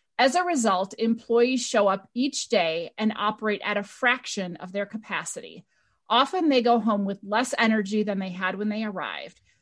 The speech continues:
When a culture is unhealthy, customers take note. Employees' family members notice, and the residual ill effects, but it certainly does not need to be this way. In my estimation, organizations are the single best way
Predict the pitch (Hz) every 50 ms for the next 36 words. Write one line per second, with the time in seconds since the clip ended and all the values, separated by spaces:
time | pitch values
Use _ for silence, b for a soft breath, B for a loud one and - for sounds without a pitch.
0 | _ _ _ - 233 233 233 226 - - 254 240 240 247 220 208 196 196 - -
1 | 220 240 269 285 240 247 208 196 - - 196 190 185 196 190 _ - - 233 214
2 | - - 254 240 240 233 226 - - 208 190 190 190 - 185 175 175 165 - 69
3 | - - - - _ _ _ _ _ _ _ _ - 240 240 233 - 262 269 277
4 | 285 277 262 - - - 247 240 262 277 262 233 202 190 185 175 175 180 - 190
5 | 185 170 170 170 165 165 180 - - - _ - 214 214 214 208 196 202 208 196
6 | 190 226 240 220 240 240 233 240 240 - - 185 180 180 180 175 - - 131 -
7 | - _ - - - - - - 185 - 220 220 214 - - - - 262 254 -
8 | 262 262 269 247 202 214 208 185 - 196 196 190 190 196 190 - - 190 196 190
9 | 185 - - 185 185 185 180 - 143 160 - - - - - - - - - _
10 | _ _ _ _ _ _ _ _ _ - 214 214 214 214 240 269 269 294 - -
11 | - 302 277 233 202 202 - - 208 196 202 - - 208 214 220 233 262 262 247
12 | 220 214 208 202 202 - - 214 202 - - 202 202 185 185 - - - - -
13 | 240 240 247 254 277 285 285 240 208 220 202 202 220 214 - - - 208 180 190
14 | 170 147 123 123 139 190